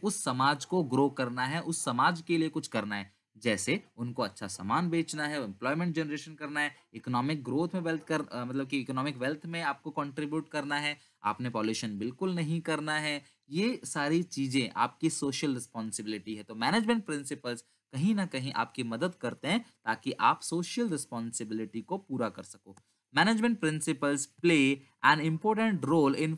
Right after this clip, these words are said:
fulfilling the social responsibility towards society। Manager must do something for society। तो मैनेजर को कहीं ना कहीं सोसाइटी के लिए कुछ ना कुछ करना चाहिए। ओके, तो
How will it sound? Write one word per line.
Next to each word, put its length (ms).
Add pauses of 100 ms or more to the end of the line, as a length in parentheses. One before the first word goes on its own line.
(120)
fulfilling 500
the 160
social 240
responsibility 920 (360)
towards 380
society। 600 (300)
Manager 380
must 400
do 80
something 520
for 140
society। 460 (300)
तो 60
मैनेजर 460
को 300
कहीं 460
ना 100
कहीं 240
सोसाइटी 560
के 140
लिए 140
कुछ 320
ना 140
कुछ 280
करना 680
चाहिए। 460
ओके, 200 (1080)
तो 180